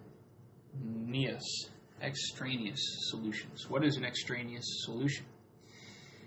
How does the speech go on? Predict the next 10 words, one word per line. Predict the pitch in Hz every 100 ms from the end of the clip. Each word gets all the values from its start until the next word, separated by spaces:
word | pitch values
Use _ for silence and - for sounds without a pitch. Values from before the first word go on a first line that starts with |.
| - -
An |
extraneous | 117 - 160 170 202 196 -
solution | 175 120 - 110 143 - - - - - - - - - - -
is | 151 160
a | 208
solution | 208 202 190 233 226 - - 151 - - - - - - - - -
of | 143 156
a |
simplified | 147 - 220 220 165 - 107 104
form | - - -